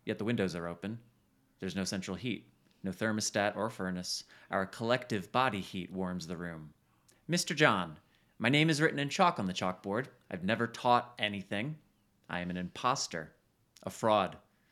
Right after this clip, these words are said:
a con. I'm engulfed in a new career. I'm expanding comfort zones. My hands are clammy.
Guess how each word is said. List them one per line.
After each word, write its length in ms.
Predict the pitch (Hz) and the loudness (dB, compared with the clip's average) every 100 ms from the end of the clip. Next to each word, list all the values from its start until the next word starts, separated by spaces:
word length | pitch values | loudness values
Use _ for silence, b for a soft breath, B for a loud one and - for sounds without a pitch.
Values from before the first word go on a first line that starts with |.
| _ - | _ -14
a 60 | |
con. 480 | - - 107 98 82 - _ _ _ _ _ - | -10 -2 0 0 -4 -12 _ _ _ _ _ -6
I'm 120 | 110 | -2
engulfed 360 | 117 135 160 160 | 2 6 6 4
in 120 | 135 | 2
a 20 | |
new 180 | 120 135 | 4 2
career. 560 | 139 143 131 139 80 - _ _ - | 0 -6 -4 -4 -6 -12 _ _ -6
I'm 100 | 110 | -4
expanding 540 | - - 180 175 170 | -2 4 6 6 4
comfort 400 | 185 196 131 - | 2 0 0 -2
zones. 500 | 101 87 80 76 - _ - | -4 -4 -6 -10 -12 _ -10
My 80 | 95 | -6
hands 280 | 123 143 120 | -2 -2 -4
are 60 | |
clammy. 440 | 92 104 95 98 | -6 -4 -4 -4